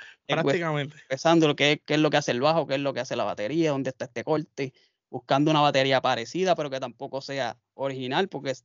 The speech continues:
Speaker 1: tampoco quiero que se escuche tan old school, o sea, quiero
Speaker 2: Exacto.
Speaker 1: traerlo a, a la modernidad. Y, y así fue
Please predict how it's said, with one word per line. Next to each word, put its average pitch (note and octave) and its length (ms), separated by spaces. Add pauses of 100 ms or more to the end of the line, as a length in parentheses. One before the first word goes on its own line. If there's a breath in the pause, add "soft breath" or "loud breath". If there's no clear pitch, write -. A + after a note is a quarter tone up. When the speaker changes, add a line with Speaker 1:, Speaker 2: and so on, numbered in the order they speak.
Speaker 1:
tampoco C#3 320
quiero D3 140
que C#3 60
se A#2 100
escuche C#3+ 300
tan B2 200
old E3+ 220
school, - 260
o - 360
sea, A#2+ 60
quiero C#3+ 260
Speaker 2:
Exacto. C#3+ 180
Speaker 1:
traerlo C#3+ 440
a, B2 120
a - 200
la B2+ 120
modernidad. B2 560 (600)
Y, C3 560
y C#3+ 140
así F#3+ 340
fue G3 380